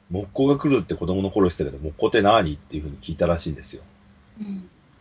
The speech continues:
Speaker 1: そしたら、おじいちゃんとかは、「えー？」とかってなんかもう結構年取ってたから、反応がなかったんだけど、おじさんっていうのが、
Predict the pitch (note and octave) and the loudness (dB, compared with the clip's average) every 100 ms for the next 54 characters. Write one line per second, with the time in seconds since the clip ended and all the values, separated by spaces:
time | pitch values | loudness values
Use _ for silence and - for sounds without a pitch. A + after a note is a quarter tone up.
0 | _ _ _ - C3 - G#2+ G2+ F2 D2 | _ _ _ -4 4 8 10 10 8 2
1 | - _ _ _ _ _ _ _ - G#2+ | -8 _ _ _ _ _ _ _ -8 -4
2 | D3+ D3 F#2+ E2+ D2+ D2+ A2 E3 G3+ B2+ | 0 2 2 0 -2 -2 0 2 2 0
3 | D#2+ - D#2 D#2 D#2 C#2+ D2+ G#2 D#2+ G2 | -2 -4 -10 -8 -8 -10 -8 -6 -4 -4
4 | - F#2 E2+ D#2 C#2+ D2 C#2 - - - | -4 -4 -4 -6 -4 -6 -6 -12 -20 -20
5 | _ - G#2+ A2 G#2 G#2+ G2 D#2 D2 C2+ | _ -6 -2 0 4 6 6 2 -2 -12
6 | C2 C2 - G#2 A#2 C3 A#2+ A2+ B2+ E2 | -14 -12 -4 -4 2 4 2 2 -2 0
7 | D2+ E2 D2 | 0 0 0